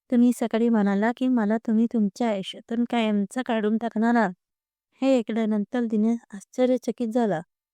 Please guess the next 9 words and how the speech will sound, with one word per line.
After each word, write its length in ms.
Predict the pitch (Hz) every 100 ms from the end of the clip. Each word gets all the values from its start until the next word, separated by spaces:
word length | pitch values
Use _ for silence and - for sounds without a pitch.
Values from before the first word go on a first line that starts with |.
| _ _ -
कारण 320 | 254 226 233 240
का 120 | 254
एवढी 360 | 247 208 202 240
नॉर्मल 360 | 226 196 220 240
गोष्ट 300 | 240 - 262
हिने 260 | 247 240 254 _ _ _ _
सिरियसली 560 | - 226 226 214 - 254
खूप 200 | - 254
घेतली, 380 | 220 208 196